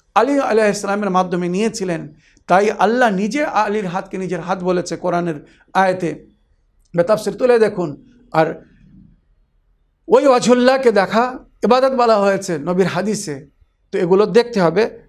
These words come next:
জানতে হবে। তো, আহ, "কুল্লু শাইইন ফান ইল্লা ওয়াজহুল্লাহ",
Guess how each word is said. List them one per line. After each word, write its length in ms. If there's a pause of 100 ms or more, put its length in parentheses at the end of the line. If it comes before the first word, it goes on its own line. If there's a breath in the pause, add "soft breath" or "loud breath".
জানতে 280
হবে। 300 (380 soft breath)
তো, 360 (1160 soft breath)
আহ, 260
"কুল্লু 200
শাইইন 260
ফান 260
ইল্লা 200
ওয়াজহুল্লাহ", 600